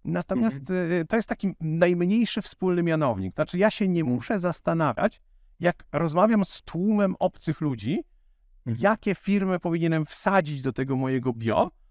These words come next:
Speaker 1: no bo bardzo ciężko znaleźć jest człowieka w Polsce, który nie słyszał o Sony, H B O
Speaker 2: Mhm.
Speaker 1: czy Orange, nie?
Speaker 2: Mhm.
Speaker 1: E, natomiast oczywistym jest, że jak idziesz do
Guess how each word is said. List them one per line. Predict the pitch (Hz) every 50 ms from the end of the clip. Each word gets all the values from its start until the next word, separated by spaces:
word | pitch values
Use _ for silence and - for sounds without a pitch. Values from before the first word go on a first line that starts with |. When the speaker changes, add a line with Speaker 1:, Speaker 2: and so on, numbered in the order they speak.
| _ _ -
Speaker 1:
no | 208 208
bo | 254 285 - _ _ -
bardzo | 240 233 233 220 214
ciężko | - - 220 208 175 - - 139 123
znaleźć | 110 107 107 120 123 123 110 104 - - -
jest | 104 - - -
człowieka | - - 107 104 113 - - 95
w | -
Polsce, | - 110 131 - - 165 151
który | - 156 151 135
nie | 127 139 180 180
słyszał | - - - 104 95 92 - - 71 87 - - _ _ -
o | - 123
Sony, | - - 131 127 123 127 120
H | 117 113
B |
O | 113
Speaker 2:
Mhm. | 127 101 101
Speaker 1:
czy | - - -
Orange, | 104 101 - - - _ - - - -
nie? | - 90 107 - _ -
Speaker 2:
Mhm. | 120 107 107 123
Speaker 1:
E, | 123 -
natomiast | 147 165 - 208 196 - -
oczywistym | - - 165 170 370 - - - 147 104
jest, | 87 104 156 - _ _ -
że | 127 151
jak | 151 - 165
idziesz | 170 185 185 156
do | 117 185 180